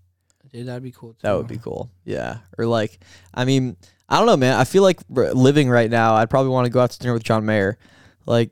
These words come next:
Speaker 2: he, he would
Speaker 1: He's
Speaker 2: just
Speaker 1: gotta have some crazy stories.
Speaker 2: Oh my God, man.
Speaker 1: You ever watch his podcast thing that he does on Instagram?
Speaker 2: Oh, um,
Speaker 1: Fantastic. He
Speaker 2: what's
Speaker 1: does
Speaker 2: it
Speaker 1: a good job
Speaker 2: called? Uh, what's it
Speaker 1: with the
Speaker 2: called?
Speaker 1: rainbows and stuff. I don't know what it's
Speaker 2: Yeah.
Speaker 1: called off the top of my head.
Speaker 2: Oh,
Speaker 1: He
Speaker 2: I
Speaker 1: does a
Speaker 2: used to
Speaker 1: good
Speaker 2: know what it
Speaker 1: job.
Speaker 2: was called.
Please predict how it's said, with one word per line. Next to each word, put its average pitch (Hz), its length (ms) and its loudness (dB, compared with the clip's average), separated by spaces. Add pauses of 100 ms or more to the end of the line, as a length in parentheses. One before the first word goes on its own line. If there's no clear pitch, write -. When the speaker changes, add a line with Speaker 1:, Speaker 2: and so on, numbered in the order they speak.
Speaker 2:
he, 127 260 -6
he 123 240 -6
would 151 100 0
Speaker 1:
He's 151 100 -8
Speaker 2:
just - 20 -4
Speaker 1:
gotta 135 160 -2
have 123 120 -6
some 117 140 -10
crazy 117 320 -10
stories. 117 560 -12
Speaker 2:
Oh 120 180 -2
my 92 160 -12
God, 92 420 -4
man. - 140 -14
Speaker 1:
You 147 60 -4
ever 160 120 -4
watch 147 200 -2
his 147 160 -6
podcast 160 580 -6
thing 165 160 -8
that 160 80 -4
he 160 80 -6
does 151 180 -6
on 135 80 -6
Instagram? 160 480 -8 (320)
Speaker 2:
Oh, 165 320 4
um, 143 520 2
Speaker 1:
Fantastic. 135 680 -8 (160)
He 139 80 -12
Speaker 2:
what's 160 120 0
Speaker 1:
does - 20 -2
Speaker 2:
it - 20 -2
Speaker 1:
a - 40 -2
good 135 60 0
job 165 480 4
Speaker 2:
called? - 40 -20
Uh, 135 220 0
what's 139 140 -4
it 147 40 -6
Speaker 1:
with 135 60 -10
the 147 60 0
Speaker 2:
called? 139 120 2
Speaker 1:
rainbows 131 440 -2
and 120 140 -10
stuff. 117 340 -8
I 127 80 -6
don't 127 80 -6
know 147 80 -4
what 151 100 -2
it's 147 120 -2
Speaker 2:
Yeah. 127 80 -6
Speaker 1:
called 113 160 -6
off 104 80 -12
the - 80 -16
top 117 140 -12
of - 20 -16
my 117 100 -12
head. 117 240 -8
Speaker 2:
Oh, 139 80 -8
Speaker 1:
He 139 60 -6
Speaker 2:
I 139 80 -4
Speaker 1:
does 135 100 -8
a - 40 -4
Speaker 2:
used 156 100 -4
to 160 80 -2
Speaker 1:
good 143 60 -2
Speaker 2:
know 131 100 2
what 131 140 2
it - 20 -2
Speaker 1:
job. 123 60 -2
Speaker 2:
was 120 120 -4
called. 113 400 -2